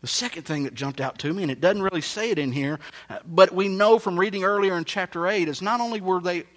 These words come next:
all represented, but the ones that were there were present. Now, what do I mean by present? I'm not talking about physically standing there.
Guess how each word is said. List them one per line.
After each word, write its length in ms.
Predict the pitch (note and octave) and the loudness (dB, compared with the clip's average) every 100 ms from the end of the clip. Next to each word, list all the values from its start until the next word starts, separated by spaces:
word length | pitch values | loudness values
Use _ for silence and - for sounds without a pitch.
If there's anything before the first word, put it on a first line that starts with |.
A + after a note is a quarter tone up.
| - | -2
all 320 | F3+ G3+ G3+ | 2 2 0
represented, 760 | F#3 F3+ E3+ D3+ F3+ C#3 A#2 - - - - _ _ - | -2 -4 -4 -4 -4 -4 -8 -12 -20 -20 -20 _ _ -10
but 120 | B2+ | -6
the 100 | C3 | -4
ones 440 | B2+ F#3+ A#3 A3 | 0 2 2 -2
that 100 | G#3 | -4
were 160 | F3 E3 | -4 -2
there 560 | D3+ E3 C#3 A#2+ A#2+ - | 0 0 0 -4 -8 -10
were 160 | C3 B2+ | -8 -8
present. 1000 | - - D#3 C3+ - F3+ - - - - _ _ _ _ _ _ _ _ - | -8 -6 -4 -4 -8 -14 -18 -20 -18 -18 _ _ _ _ _ _ _ _ -8
Now, 60 | D3+ | -2
what 120 | G#3+ | 2
do 40 | |
I 120 | G3 F3 | 2 0
mean 240 | E3 D#3+ | -2 -2
by 160 | D3 C#3+ | -2 -4
present? 760 | - D#3 B2 A#2 - - - - - | -6 -6 -6 -8 -14 -18 -20 -20 -10
I'm 140 | E3+ | -4
not 180 | G3 - | -4 -4
talking 400 | - F3 E3+ E3 | -4 -4 -4 -4
about 300 | D3+ C#3+ - | -2 -2 -4
physically 540 | - D#3+ D#3+ D#3 D#3 C3+ | -4 -4 -4 -6 -6 -6
standing 760 | - - C3 B2+ A#2+ A#2 G#2+ | -6 -8 -8 -6 -8 -10 -12
there. 240 | G#2 G#2 | -14 -14